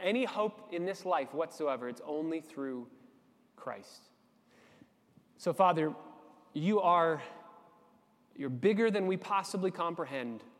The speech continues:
Make us to know and to see. Enlarge in our understanding of who you are. And make us feel way smaller than we think we are. We have way too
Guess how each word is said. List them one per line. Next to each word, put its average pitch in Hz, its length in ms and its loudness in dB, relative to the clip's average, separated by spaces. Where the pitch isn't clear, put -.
Make 180 300 0
us 185 160 -2
to 170 100 -4
know 165 380 2
and 160 100 -2
to 156 100 -8
see. 147 360 -4
Enlarge 165 540 0
in 190 60 0
our 160 200 0
understanding 175 760 -2
of 160 100 -4
who 175 120 -8
you 165 240 -2
are. 127 260 0
And 170 180 0
make 220 260 0
us 185 260 -4
feel 190 300 0
way 190 200 2
smaller 180 640 0
than 151 200 -2
we 156 100 -2
think 156 260 -6
we 120 140 -8
are. 104 180 -12
We 160 80 -2
have 165 100 0
way 170 260 2
too 196 360 -2